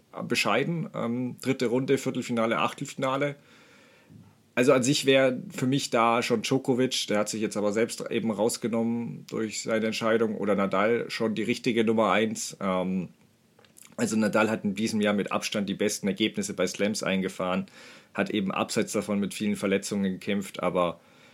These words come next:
ähm, rein, rein von den größten Turnieren gesehen, so sehr ich Alcaraz den Slam-Erfolg gönne, wäre für mich Nadal die Nummer eins aktuell. Ähm,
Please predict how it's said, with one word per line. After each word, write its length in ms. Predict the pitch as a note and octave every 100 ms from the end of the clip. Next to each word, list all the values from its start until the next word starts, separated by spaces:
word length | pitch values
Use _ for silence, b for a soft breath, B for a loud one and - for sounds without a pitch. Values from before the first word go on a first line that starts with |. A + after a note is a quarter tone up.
| b b _ _ -
ähm, 480 | F#2 F2 E2+ D#2+ -
rein, 600 | F#2+ G#2 G#2 G2 A2+ G2+
rein 380 | G2 A#2+ G#2+ - _ _ _
von 220 | - A#2+
den 120 | A2 G2
größten 420 | G#2 C3 - -
Turnieren 400 | A#2+ A#2 C3 A#2+
gesehen, 760 | A2 G2+ A2 A2+ A2+ A2+ G2+ - -
so 140 | A2
sehr 180 | G2+ A#2+
ich 160 | A#2+
Alcaraz 380 | F#2+ A#2+ A2+ A2+
den 120 | A#2
Slam-Erfolg 640 | G2+ A2 A2 A2 - A2 -
gönne, 520 | A2+ A2 A2+ A2 G#2 - -
wäre 340 | G2 G2+ A2
für 140 | G#2 G#2
mich 200 | G#2 A#2
Nadal 360 | G2+ F#2+ G2+
die 100 | A2
Nummer 260 | G2+ G#2 -
eins 300 | G#2+ G#2+ -
aktuell. 580 | - - G#2+ G#2+ A2 A2 -
Ähm, 520 | F#2+ F#2+ F#2+ F#2+ F#2+